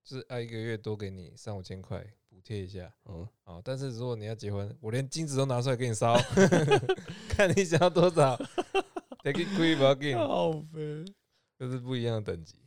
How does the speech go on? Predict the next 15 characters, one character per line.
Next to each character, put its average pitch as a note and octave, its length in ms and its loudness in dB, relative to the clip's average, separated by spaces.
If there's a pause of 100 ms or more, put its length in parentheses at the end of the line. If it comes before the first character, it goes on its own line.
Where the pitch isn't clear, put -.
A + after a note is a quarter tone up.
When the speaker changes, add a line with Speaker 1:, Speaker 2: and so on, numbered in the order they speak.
(160)
Speaker 2:
嗯， G2+ 480 -8 (1400)
真 F2+ 100 -14
的 F2 80 -10
是 - 220 -18 (140)
哦。 A#2+ 160 -16 (1120)
哎 A#2+ 360 -2
呦， - 60 -20 (520)
结 - 100 -20
婚 B2 160 -8
也 G#2+ 60 -4
是 B2 120 -2
很 F#2+ 120 -2
花 A2+ 240 -2
钱 - 300 -6
欸。 - 180 -20